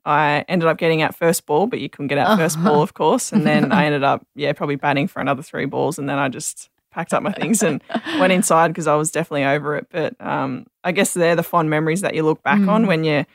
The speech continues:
Speaker 1: when you're young, whether you like it or not. But it's, yes,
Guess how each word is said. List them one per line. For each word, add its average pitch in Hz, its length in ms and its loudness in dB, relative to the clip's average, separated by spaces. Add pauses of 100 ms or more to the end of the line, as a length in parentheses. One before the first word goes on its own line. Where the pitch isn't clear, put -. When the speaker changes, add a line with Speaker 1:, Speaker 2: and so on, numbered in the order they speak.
(300)
Speaker 1:
when 185 140 2
you're 165 140 2
young, 170 260 2
whether 165 160 4
you 165 100 4
like 175 280 4
it 175 40 0
or 165 120 4
not. 180 280 4
But 165 120 2
it's, - 280 -2
yes, 151 420 -2